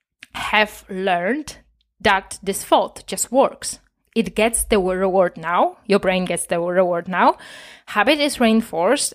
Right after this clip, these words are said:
and you still feel kinda good about yourself because you believe that change is coming. Change is just around the corner. That, uh, your brain is trying to convince you that today doesn't matter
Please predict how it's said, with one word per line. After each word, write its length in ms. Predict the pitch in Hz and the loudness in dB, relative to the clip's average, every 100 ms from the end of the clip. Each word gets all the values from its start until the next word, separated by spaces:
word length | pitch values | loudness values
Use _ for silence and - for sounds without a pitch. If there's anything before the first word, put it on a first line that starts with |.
| - | -4
and 680 | 214 208 214 214 220 220 - | -2 0 2 2 0 -4 -10
you 360 | 208 196 226 | -8 -2 0
still 400 | 277 - 226 247 | -2 -4 0 0
feel 380 | 269 - 226 262 | 0 0 2 2
kinda 380 | 262 - 269 294 | 0 -2 -2 -2
good 220 | 233 285 | -2 2
about 280 | 320 311 285 | 4 4 2
yourself 380 | 233 240 214 240 | 0 -2 -2 -2
because 360 | 277 285 254 | 0 0 0
you 140 | 220 277 | 0 0
believe 520 | 311 330 311 233 - | 2 2 0 -4 -6
that 220 | 220 220 | -6 -6
change 440 | - 285 302 277 - | -6 -6 -2 -4 -4
is 180 | 240 - | -4 -4
coming. 520 | - - 226 185 - - - - - - | -2 2 4 2 -2 -18 -20 -20 -20 -8
Change 300 | - 277 262 | -2 0 0
is 140 | 226 | -4
just 380 | - 247 247 - | 0 -2 -2 -6
around 380 | 233 196 185 185 | -6 -4 -4 -6
the 60 | 185 | -10
corner. 580 | - 269 294 214 160 - - - - _ _ _ _ _ _ | -2 4 4 4 -4 -10 -20 -20 -20 _ _ _ _ _ _
That, 540 | 214 226 208 - - - _ - | 2 2 2 -2 -4 -4 _ -8
uh, 200 | 233 220 - _ | -6 -6 -10 _
your 180 | 226 233 | -2 0
brain 260 | 247 247 | 4 4
is 120 | 214 | 2
trying 220 | - 214 202 | 0 -4 -4
to 60 | |
convince 520 | - 190 214 302 269 | -4 -4 0 -2 -2
you 60 | 196 | -6
that 240 | 175 156 | -6 -8
today 460 | - 214 233 247 214 | -10 -4 -2 0 -2
doesn't 380 | 175 170 175 170 | -4 -8 -10 -4
matter 540 | 214 311 214 196 247 | 0 0 2 0 -2